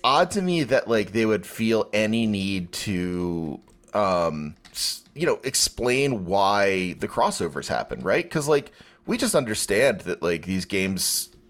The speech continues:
license people, right? Like, they license the guy from Free Guy, like, the, the bad guy from Free Guy. Like, it's, you know, this stuff happens. Um, the fact that Fortnite is, is trying to, like,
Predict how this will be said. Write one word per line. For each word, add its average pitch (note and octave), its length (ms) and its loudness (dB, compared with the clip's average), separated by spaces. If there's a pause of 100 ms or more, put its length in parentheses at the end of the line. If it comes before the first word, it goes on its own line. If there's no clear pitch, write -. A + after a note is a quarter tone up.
(120)
license G#2+ 480 0
people, D2 400 -4
right? G2+ 320 2
Like, G2 200 0
they A2+ 120 2
license A#2 380 0
the B2 100 -2
guy A#2+ 180 4
from A#2+ 180 -6
Free A2 300 -4
Guy, C2 340 -2
like, F#2+ 220 0
the, F2 220 2
the E2+ 140 -4
bad F#2 300 0
guy F#2 180 2
from F2+ 180 -10
Free F#2+ 260 -6
Guy. C2+ 380 -4 (360)
Like, A#2+ 160 -2
it's, - 300 -2 (140)
you E3+ 100 0
know, G2+ 160 0 (260)
this D3 140 -2
stuff F3 160 2
happens. E2+ 640 -2
Um, G#2 520 2 (340)
the B2+ 80 -4
fact D#3 240 2
that - 280 -2
Fortnite A#2+ 440 0
is, F#2+ 240 -2
is F#2+ 200 -4
trying A2 380 0
to, G#2+ 120 -2
like, F2 340 0